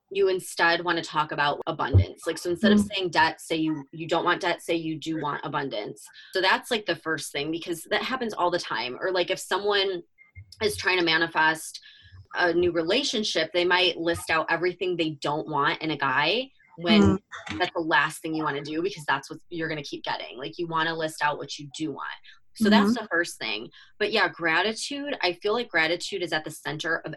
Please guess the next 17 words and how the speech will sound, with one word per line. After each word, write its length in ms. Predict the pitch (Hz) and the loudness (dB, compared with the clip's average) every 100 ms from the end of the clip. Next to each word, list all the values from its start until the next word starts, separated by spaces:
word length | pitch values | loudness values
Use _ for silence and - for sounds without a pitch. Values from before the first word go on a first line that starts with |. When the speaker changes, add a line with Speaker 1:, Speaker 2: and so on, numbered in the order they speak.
| - | -8
Speaker 1:
everything 640 | 143 160 170 180 175 185 - _ _ | -6 -4 -4 -2 -2 -4 -10 _ _
with 240 | 156 160 160 | -4 -4 0
manifestation. 1040 | 147 151 160 156 147 143 196 208 247 262 - - | 0 0 -4 -8 -8 -6 -4 -4 -4 -10 -6 0
It 100 | 196 | 2
is 260 | 233 220 - | 0 -2 -8
the 320 | 165 214 180 | -8 -6 -6
easiest 560 | 185 180 208 208 - - | -6 0 0 0 -6 -6
and 220 | 170 156 | -4 -4
fastest 600 | 156 143 151 - 165 - | -2 -2 -2 -6 -8 -8
way 420 | 151 143 151 233 240 | -6 -4 -2 -4 -4
to 100 | 170 | -6
get 320 | 151 147 - | -2 -4 -4
in 100 | 170 | -4
that 180 | 160 151 | -2 -2
high 360 | - 151 147 147 | -2 0 0 0
vibe 320 | 147 147 143 | 0 0 -6
state 560 | - - 147 175 208 | -14 -10 -6 -4 -6